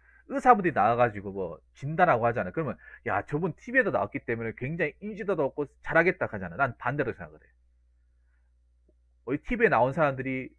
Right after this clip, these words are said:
오히려 의학 기술이나 지식이나 전문성은 현업에 종사하신 분보다 방송에 등-, 등장하지 않는 분들보다 더 떨어진다고 생각합니다. 우리는 웃긴 게 방송에 나오고 기사에 자주 나오고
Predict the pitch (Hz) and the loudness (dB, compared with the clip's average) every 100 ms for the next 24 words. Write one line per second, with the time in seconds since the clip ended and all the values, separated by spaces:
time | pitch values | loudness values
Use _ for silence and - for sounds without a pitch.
0 | _ 127 139 135 190 190 - 147 - 135 | _ -4 -4 -6 2 2 2 -8 -8 -6
1 | 120 110 139 - 113 92 90 _ _ _ | -6 -8 -12 -10 -8 -8 -10 _ _ _
2 | _ _ _ _ _ _ _ _ _ _ | _ _ _ _ _ _ _ _ _ _
3 | - 120 170 170 127 135 98 - _ _ | -12 -6 -6 -4 -6 -6 -12 -16 _ _
4 | - 208 190 151 107 101 113 107 92 85 | 0 2 4 0 -6 -4 -4 -4 -10 -8
5 | 90 113 - _ _ _ _ _ 120 131 | -10 -12 -16 _ _ _ _ _ -6 -6
6 | 156 131 - 110 - 110 123 127 117 87 | -6 -8 -12 -20 -14 -8 -2 -4 -4 -8
7 | 92 113 107 90 87 - 117 - 226 208 | -8 -12 -12 -12 -14 -10 -12 -4 0 0
8 | 135 92 - - _ _ _ _ _ _ | 0 -10 -12 -20 _ _ _ _ _ _
9 | _ _ _ _ _ _ _ _ _ _ | _ _ _ _ _ _ _ _ _ _
10 | _ _ _ _ _ _ _ _ 131 202 | _ _ _ _ _ _ _ _ -2 0
11 | 226 202 - 220 214 208 98 - - 170 | 0 -2 -6 -4 2 4 4 -2 -6 -4
12 | 214 226 127 92 139 135 - 151 196 190 | -2 -2 -2 0 0 -4 -6 -6 0 0
13 | 151 131 143 139 113 120 123 127 | 4 0 0 -2 -4 -4 -8 -12